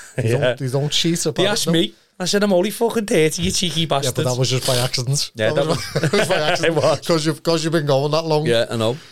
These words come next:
Speaker 2: Yeah, yeah, people just think you're older than you are, mate. You're like
Speaker 1: Mm-hmm.
Speaker 2: Rooney, 'cause you come on the scene at sixteen.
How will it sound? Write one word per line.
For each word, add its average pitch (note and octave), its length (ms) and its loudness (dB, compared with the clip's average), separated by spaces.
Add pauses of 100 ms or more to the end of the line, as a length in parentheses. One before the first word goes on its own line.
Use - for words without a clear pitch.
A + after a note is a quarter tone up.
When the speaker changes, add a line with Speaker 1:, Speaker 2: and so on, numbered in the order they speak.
(280)
Speaker 2:
Yeah, G#2+ 120 -2
yeah, A2 220 -4
people C3+ 280 -2
just C3+ 160 -2
think C3+ 160 -4
you're C3+ 80 -2
older A2+ 220 0
than G#2+ 120 -2
you G#2+ 100 0
are, A2 160 0
mate. C#3 100 -2
You're - 80 0
like C#3 140 -2
Speaker 1:
Mm-hmm. A#2+ 160 0
Speaker 2:
Rooney, C3 260 0
'cause C3+ 200 -4
you - 80 -2
come C3 160 -2
on A#2 80 -2
the A2+ 80 0
scene A2 280 0
at C3 140 -6
sixteen. B2 540 -4